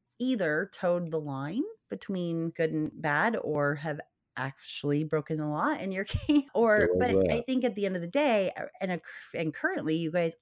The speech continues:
Speaker 1: all really have a passion for education. And sometimes that means pulling the fire li-, alarm. And in the case of Chris, like, having to demonstrate, I, I mean, I would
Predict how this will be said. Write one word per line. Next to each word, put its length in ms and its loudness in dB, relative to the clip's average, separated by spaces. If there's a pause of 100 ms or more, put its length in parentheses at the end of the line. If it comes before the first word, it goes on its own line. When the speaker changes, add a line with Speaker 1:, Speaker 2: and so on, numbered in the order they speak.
Speaker 1:
all 300 0
really 240 2
have 140 -8
a 60 -2
passion 420 -6
for 120 -8
education. 760 -8 (340)
And 220 0
sometimes 400 6
that 120 2
means 240 0
pulling 340 -2
the 60 0
fire 300 0
li-, 320 -2 (120)
alarm. 600 -2
And 360 0
in 140 -4
the 60 0
case 300 -6
of 140 -8
Chris, 360 0
like, 180 -4
having 400 -2
to 480 0 (520)
demonstrate, 580 0
I, 100 -4 (640)
I 40 -4
mean, 280 0 (160)
I 180 0
would 220 -6